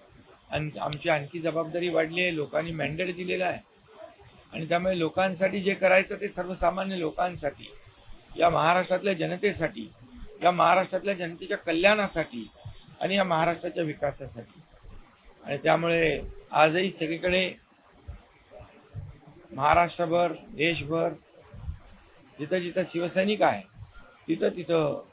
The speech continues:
बाळासाहेबांच्या जयंतीचा कार्यक्रम आयोजित केला जातो. आज मुंबईत देखील बाळासाहेबांच्या जयंतीचं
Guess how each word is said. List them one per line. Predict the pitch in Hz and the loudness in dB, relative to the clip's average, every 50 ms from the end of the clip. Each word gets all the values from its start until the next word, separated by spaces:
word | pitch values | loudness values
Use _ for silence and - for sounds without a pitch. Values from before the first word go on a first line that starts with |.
| - - | -8 0
बाळासाहेबांच्या | 135 143 147 160 165 156 151 151 143 147 147 147 147 151 156 151 | 2 4 6 6 4 4 0 -6 -6 -6 -8 -8 -6 -6 -6 -6
जयंतीचा | 135 117 135 143 151 156 151 151 147 147 147 | -6 -6 -6 -6 -6 -6 -8 -10 -10 -10 -8
कार्यक्रम | - 139 127 123 131 - 147 143 127 123 120 - - - - - - - - - - - - - - - - - | -6 -4 -6 -6 -6 -10 -12 -14 -14 -14 -18 -20 -20 -20 -20 -20 -20 -20 -20 -20 -20 -20 -20 -20 -20 -16 -6 -2
आयोजित | 117 123 131 139 151 156 156 - | 2 2 2 2 0 -4 -6 -2
केला | 143 139 147 160 | -2 0 0 0
जातो. | 160 147 151 156 165 156 | 0 -2 -4 -4 -4 -6
आज | 143 135 139 139 143 - - - - - - - - - - | -2 0 0 0 0 -2 -6 -16 -18 -18 -20 -20 -20 -18 -14
मुंबईत | 151 151 147 147 156 156 151 | -12 -10 -4 -4 -4 -4 -4
देखील | - 151 - - 160 156 151 - - - - - - - - - - - - - - - - - - - - | -6 -8 -6 -6 -10 -10 -10 -14 -20 -20 -20 -20 -20 -20 -20 -20 -20 -20 -20 -20 -20 -20 -20 -20 -20 -12 -4
बाळासाहेबांच्या | - 127 131 143 143 131 147 143 147 151 151 143 151 | 0 2 4 4 2 0 -4 -6 -6 -8 -8 -8 -10
जयंतीचं | 131 127 135 139 143 143 - 147 - - 156 151 143 135 | -8 -8 -10 -10 -10 -12 -14 -16 -14 -10 -8 -8 -8 -8